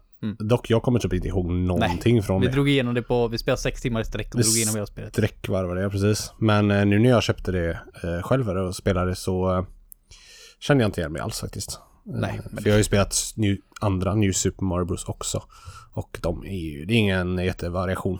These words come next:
Speaker 2: <laughs> eller skillnad
Speaker 1: Nej, men
Speaker 2: på dem,
Speaker 1: alltså, det
Speaker 2: utan, utan, förutom att det är andra, olika banor då, såklart. Men å andra sidan, hur mycket ska man kunna göra om ett två D Mario?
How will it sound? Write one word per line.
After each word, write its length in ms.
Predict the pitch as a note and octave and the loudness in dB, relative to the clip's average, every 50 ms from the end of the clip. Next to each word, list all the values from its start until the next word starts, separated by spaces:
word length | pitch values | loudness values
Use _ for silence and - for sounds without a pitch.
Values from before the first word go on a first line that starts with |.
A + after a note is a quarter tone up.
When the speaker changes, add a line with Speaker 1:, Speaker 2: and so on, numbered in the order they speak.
| - - | -8 -8
Speaker 2:
<laughs> 80 | - | -2
eller 240 | C#3 B2 G2+ C#3+ A#2+ | 0 2 2 2 0
skillnad 460 | - - B2 G#2+ F#2+ F#2 F#2+ F#2+ G2 | 2 0 0 0 2 2 0 0 0
Speaker 1:
Nej, 100 | - - | -2 -4
men 100 | E3 F#3 F3+ | -4 -2 2
Speaker 2:
på 40 | |
dem, 80 | F3+ - | 2 2
Speaker 1:
alltså, 160 | - - A#2 | 2 2 2
det 160 | G#2+ - E3 | 2 2 2
Speaker 2:
utan, 140 | E3 D#3+ G2 | 2 2 2
utan, 360 | - G#2 - - G2+ F#2 F2 - - | 2 2 2 0 0 0 -2 -6 -4
förutom 300 | - G#2+ G#2 E2+ F2+ F2+ | -2 -2 -2 0 -2 -2
att 80 | F#2 | -2
det 80 | - F2 | -2 -2
är 40 | F2+ | -2
andra, 240 | F2 F2 E2+ - | -2 -2 -4 -4
olika 200 | F#2+ F2+ E2+ - | -4 -4 -4 -2
banor 240 | E2+ F2 E2+ D2 D#2+ | -2 -2 -2 -2 -4
då, 60 | D#2+ | -6
såklart. 300 | D2 - - - - - - - - - - - - - - - - - | -6 -6 -8 -10 -10 -12 -14 -18 -18 -18 -16 -16 -16 -16 -18 -20 -16 -4
Men 320 | - A2 G#2+ A2 G#2+ G#2+ G#2 | 0 2 4 4 4 4 4
å 100 | G#2+ G#2 | 4 4
andra 160 | G2+ F#2+ F2 | 4 2 2
sidan, 180 | - F#2+ F2+ F#2 | 2 2 2 2
hur 100 | F#2 F#2 | 2 2
mycket 320 | F2 F2+ - - F2 F2+ | 0 0 -2 -2 -2 -2
ska 140 | - - E2+ | -2 -2 -2
man 120 | F2 F2+ | -4 -2
kunna 180 | - - F2 F2 | -2 -4 -2 -2
göra 180 | F2 F2+ F2 D#2+ | -2 -2 -2 0
om 260 | E2 F#2 F#2 F2 - - | -2 -2 -2 -4 -6 -8
ett 360 | F#2 - - - - - - | -10 -10 -10 -14 -18 -16 -10
två 180 | - - F#2+ F#2 | -8 -6 -6 -4
D 180 | F#2+ E2+ F2+ | -4 -4 -4
Mario? 300 | F#2+ F#2+ E2+ D#2 D2+ - | -4 -4 -4 -6 -6 -8